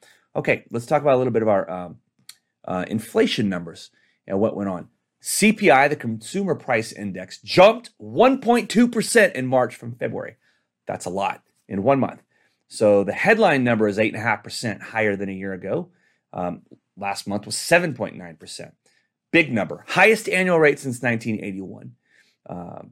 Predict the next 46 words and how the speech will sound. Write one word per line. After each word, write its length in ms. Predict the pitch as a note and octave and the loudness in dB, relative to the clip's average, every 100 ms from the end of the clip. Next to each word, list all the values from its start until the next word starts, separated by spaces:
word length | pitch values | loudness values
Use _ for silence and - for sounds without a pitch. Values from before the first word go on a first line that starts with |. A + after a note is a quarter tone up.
| _ | _
which 180 | G#2 - | -10 -8
excludes, 680 | A#2+ - G3+ G#3 D3 - | -14 0 4 4 2 -2
and 180 | - G#2 | -6 -2
then 80 | A2+ | -2
if 60 | G#2 | -2
you 60 | |
talk 220 | - B2+ | 0 -2
about 220 | A#2 G2 F2+ | 0 -4 -4
your, 260 | G2 F#2 _ | -8 -8 _
your 260 | F#2 F2+ - _ | -16 -16 -18 _
core 420 | - G3 A#3+ F3 | -6 2 6 6
in, 240 | G2 F2 _ - | 4 -8 _ -14
uh, 140 | F2+ | -14
C 220 | E2+ - | -12 -12
P 160 | F#2+ F#2 | -12 -12
I, 120 | E2+ | -14
which 180 | F2 - | -14 -16
excludes 500 | - - - D#3+ C3 | -18 -20 -4 -2 -2
food 220 | - A#2+ | -4 -4
and 80 | G#2+ | -4
energy, 380 | G2 E2+ F#2 B2 _ | -6 -10 -12 -14 _
which 160 | - A#2 | -12 0
nobody 200 | D#3 C3 | 2 4
does 220 | F#2+ G#2+ | 2 -2
'cause 140 | - G#2 | -2 -2
everyone 180 | A2 | -2
has 100 | A2 | -4
to 140 | - - | -8 -10
eat 160 | A2 | -10
and 240 | - F#2 - _ _ | -10 -16 -16 _ _
heat 180 | - A2+ | -10 -4
their 100 | G2+ | -2
house 320 | G2 G#2+ G#2+ | 0 -2 -2
and 100 | G2 | -6
I 60 | F2+ | -4
guess 300 | G#2+ G#2+ G#2 | -4 -4 -6
use 140 | G2 | -6
their 100 | F#2+ | -8
car, 400 | - A2+ G2 A#2 _ _ _ _ - | -6 -2 -2 -4 _ _ _ _ -6
um, 420 | F#2+ F#2 F2+ - _ _ | -4 -4 -6 -12 _ _
uh, 220 | G2 F#2 F#2 | -4 -4 -4
it 160 | A2+ - _ | -6 -8 _
rose 440 | C#3+ B2 F#3+ B3 | -2 6 6 6
point 340 | - - G3+ - | -2 -4 -4 -4
three 240 | D3 D#3+ | -4 -4
percent 380 | D#3 B2 - - | -4 -10 -14 -18